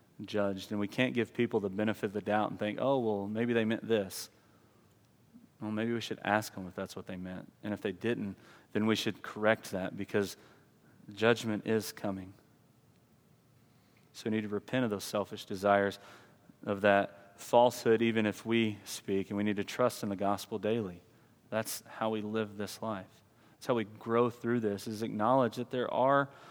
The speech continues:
false teachers. It's kinda like everything that you read on the internet's true, right?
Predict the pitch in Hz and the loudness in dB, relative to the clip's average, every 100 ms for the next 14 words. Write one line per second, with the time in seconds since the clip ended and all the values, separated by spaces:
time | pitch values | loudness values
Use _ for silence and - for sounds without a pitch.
0 | - - - 123 120 - - 123 - 92 | -20 -18 2 2 2 -2 -8 -8 -8 -14
1 | - - _ _ _ _ _ _ _ _ | -14 -18 _ _ _ _ _ _ _ _
2 | - 127 120 117 - - - - _ _ | 0 6 8 6 4 -16 -20 -20 _ _
3 | 113 117 113 120 113 107 107 104 110 110 | 2 4 4 4 4 2 0 0 2 2
4 | 107 98 110 104 - - 135 113 98 110 | 0 -2 -2 -2 -4 -6 -2 -2 0 -2
5 | 117 | -4